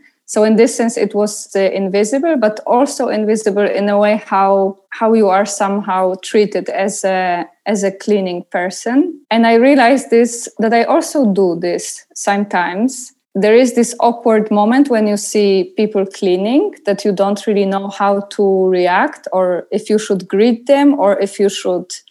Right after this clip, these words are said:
uh, completely ignore them and let them do their work. So that was very, very strong experience in, on this social level, which I, which I never really before, uh,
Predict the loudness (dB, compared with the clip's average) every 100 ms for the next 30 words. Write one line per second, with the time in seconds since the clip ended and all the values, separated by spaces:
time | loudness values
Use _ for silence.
0 | -6 -4 -2 -2 2 0 2 0 -2 -2
1 | 0 2 2 4 2 2 -2 0 0 0
2 | -2 0 -2 0 -2 -2 0 0 -2 -6
3 | 0 2 2 0 -4 0 2 2 2 2
4 | 2 4 6 6 6 4 2 -4 0 2
5 | 4 2 0 0 2 4 2 -2 -4 -2
6 | 0 2 2 0 -4 -4 -4 -4 -4 -2
7 | 0 -2 0 0 0 -2 0 -2 -2 -4
8 | -6 -4 -2 0 0 2 2 2 0 -2
9 | -2 -2 0 0 0 0 0 0 -2 -4
10 | -2 0 0 0 -4 -8 -2 0 -2